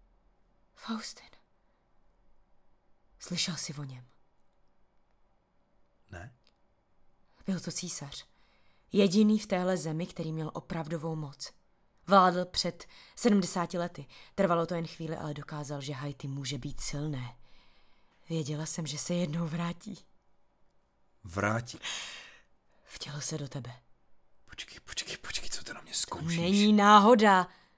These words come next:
Speaker 1: aby se jmenoval, aby se jmenoval stejně jak-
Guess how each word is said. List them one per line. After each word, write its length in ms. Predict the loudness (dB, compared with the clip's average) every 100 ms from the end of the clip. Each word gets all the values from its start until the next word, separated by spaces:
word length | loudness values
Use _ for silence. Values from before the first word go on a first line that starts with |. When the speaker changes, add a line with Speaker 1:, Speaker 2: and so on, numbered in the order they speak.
| _ 2
Speaker 1:
aby 160 | 4
se 160 | 6 8
jmenoval, 600 | 10 10 10 12 12 12 4 -18 _ -14 -14 -16 -20 -4
aby 140 | 2
se 120 | 4 8
jmenoval 420 | 8 10 10 8
stejně 340 | 6 4 6
jak- 100 | 4